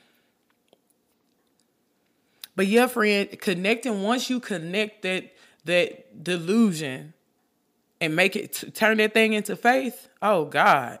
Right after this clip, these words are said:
mm, the things that God will blow your mind with, the boldness that you will enter rooms with knowing that you're not by yourself. The boldness that you will enter rooms with knowing you already prayed about it, that God's already gone before you.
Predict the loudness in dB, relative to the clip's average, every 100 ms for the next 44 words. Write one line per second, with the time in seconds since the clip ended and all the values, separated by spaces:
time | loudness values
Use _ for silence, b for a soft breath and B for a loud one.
0 | -4 -2 0 -4 -14 _ _ _ _ _
1 | _ _ _ _ -6 0 2 2 0 2
2 | 4 4 2 -2 0 0 0 0 0 -2
3 | -4 -6 -8 _ _ _ _ -6 -4 4
4 | 6 6 2 -2 -4 -4 -4 -4 -6 -6
5 | -8 -6 -4 -6 -6 -6 -4 -4 -4 -6
6 | -6 0 0 0 -2 -2 -6 -4 -4 -4
7 | -10 _ _ _ _ _ _ _ _ _
8 | -4 4 4 4 0 0 -2 -2 -2 -2
9 | -4 -4 -4 -4 -4 -4 -6 -4 -4 -4
10 | 2 2 2 -2 0 2 0 0 -2 0
11 | -4 2 4 4 4 2 0 -2 -6 -6
12 | -8 -6 -6 -6 -12